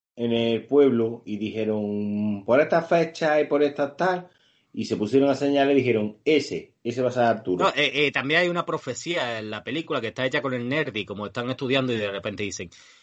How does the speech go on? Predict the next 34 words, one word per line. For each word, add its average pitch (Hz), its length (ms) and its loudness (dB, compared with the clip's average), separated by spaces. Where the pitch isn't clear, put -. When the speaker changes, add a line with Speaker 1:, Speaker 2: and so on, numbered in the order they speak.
Speaker 2:
"¿Y 110 120 -8
cuándo 131 420 2
puede 123 300 0
ser?". 120 260 0
Y 98 120 -2
claro, 131 220 2
leyendo 127 360 0
en 135 80 0
el 127 120 0
libro 135 260 2
este 143 280 -4
de 98 100 -6
los 98 120 -4
osos, 127 380 -2
la 110 100 0
había, 104 240 -4
ah, 95 320 -6
en 98 80 -10
el 95 100 -8
libro 120 220 2
venía 123 260 0
que 117 80 -2
sería 113 260 -2
el 113 100 -2
día 131 240 2
en 127 100 0
el 98 140 -6
que 107 120 -4
la 98 120 -4
luna 117 640 2
hubiera 123 220 4
un 117 80 2
eclipse 120 460 0
y, 95 320 0